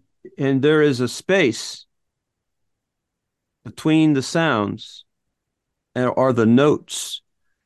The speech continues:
that I, I believe is that, that source of power that allows you to become present and energize the note that follows the empty space,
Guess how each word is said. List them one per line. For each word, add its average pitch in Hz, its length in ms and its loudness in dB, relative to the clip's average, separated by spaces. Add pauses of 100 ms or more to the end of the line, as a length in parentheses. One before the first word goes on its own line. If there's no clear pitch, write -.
(140)
that 127 400 0 (240)
I, 147 340 2
I 165 220 2
believe 135 640 2 (540)
is 131 220 -2
that, 123 280 0 (220)
that 127 420 -4
source 175 720 -2
of 127 340 -4
power 160 580 0 (460)
that 123 140 0
allows 139 440 0
you 139 380 -2
to 127 160 -10
become 123 540 -2 (100)
present 147 560 0
and 117 220 -4
energize 127 800 0
the 117 160 -4
note 131 560 0 (400)
that 117 140 -8
follows 131 840 -2
the 113 140 0
empty 123 280 -2
space, 123 640 -2